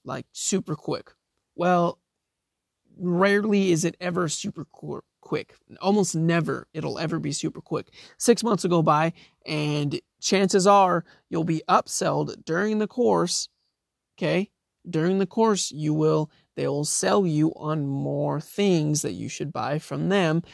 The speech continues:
so you'll be spending more money on the course, on their products, whatever it might be, and then, so you're down the drain, spent thousands of dollars,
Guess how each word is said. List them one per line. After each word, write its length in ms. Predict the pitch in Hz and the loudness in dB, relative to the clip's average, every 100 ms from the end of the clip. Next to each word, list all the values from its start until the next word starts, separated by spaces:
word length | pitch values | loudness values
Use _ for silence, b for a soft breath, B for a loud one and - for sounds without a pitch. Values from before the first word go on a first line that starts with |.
| B | B
so 160 | - 165 | -8 -2
you'll 140 | 147 | -2
be 100 | 147 | 0
spending 360 | 151 - 151 147 | -2 -2 -4 -2
more 180 | 143 170 | -2 0
money 280 | 165 170 | 0 0
on 220 | 165 143 180 | -2 -2 -4
the 80 | |
course, 380 | 185 - 170 165 | -4 -2 0 0
on 240 | - 151 170 | -2 -2 -2
their 80 | |
products, 500 | 180 196 143 147 143 | -2 0 0 0 -2
whatever 240 | - 135 165 | -4 -2 -2
it 60 | |
might 240 | 180 202 180 | 0 -2 -2
be, 260 | 143 139 - B B - | -4 -4 -8 B B -6
and 180 | 151 | 0
then, 460 | 151 151 151 156 156 - - - - - | 2 2 2 2 0 -4 -14 -20 -20 -10
so 160 | - 147 | -4 0
you're 180 | 143 | 0
down 320 | 135 143 160 180 | -2 -2 0 2
the 60 | |
drain, 520 | 175 156 147 147 147 - _ _ _ _ _ _ - - - - | 0 0 -2 0 -2 -4 _ _ _ _ _ _ -20 -20 -18 -8
spent 420 | - - 143 123 | -6 -4 -6 -4
thousands 440 | 123 151 180 196 | 0 2 4 4
of 100 | 190 | 4
dollars, 600 | 180 151 151 143 147 - | 4 2 0 -2 -2 -6